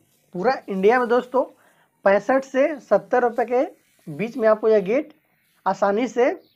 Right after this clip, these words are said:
मिल जाएंगी। तो दोस्तों, अगर दो सौ पचास केजी आपका गेट होता है, अगर इस टाइप का गेट बनवाते हैं, तो पैंसठ रुपये के हिसाब से अगर बनवाते हैं तो आपको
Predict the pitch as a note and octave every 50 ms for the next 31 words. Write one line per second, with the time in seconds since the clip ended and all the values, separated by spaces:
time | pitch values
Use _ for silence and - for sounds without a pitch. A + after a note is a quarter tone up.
0 | _ _ _ _ _ _ _ _ _ _ _ _ _ _ - F#3+ G#3+ A3 A3 B3
1 | B3 A#3+ A#3 A#3+ C#4 D#4 E4 - _ _ _ _ _ _ _ _ F#3+ F3+ F#3 G#3
2 | G#3 - D4+ - B3 A3+ G3 A#3 B3+ C4+ - - - A#3+ F3+ E3 G#3+ C4 B3+ -
3 | D#4 A3 A#3 G#3+ G#3+ G#3+ G3+ A#3+ - - - - A#3 A3 A3 B3+ B3 A3+ A#3 A#3
4 | G3+ F#3 G#3 A3 G#3+ - - F#3 F3 E3+ A#3 A#3+ A3+ G#3+ - D3 C3 - _ -
5 | E3 D#3+ F3 G3 G#3+ G#3+ - A3 G3+ G3+ F#3+ F3 G3 G3 F3 F3 F3 E3+ E3 E3
6 | E3 E3 G#3+ F#3+ D#3+ D3 - - _ _ _ _ _ _ _ _ _ _ - B3
7 | A3 - - G3 G3+ G3 G3+ C#4 C#4 C4 C#4 C4+ C#4 D4+ - C4 A3 G#3+ G#3+ F#3
8 | A3+ G#3+ A#3 A3+ - - A#3 A3 A3 A3 G#3 F#3+ G#3 G3 G3 F#3+ F#3 F3+ - A#3+
9 | A3 G#3 G#3+ A3+ G#3 G3 F#3+ - - A3+ B3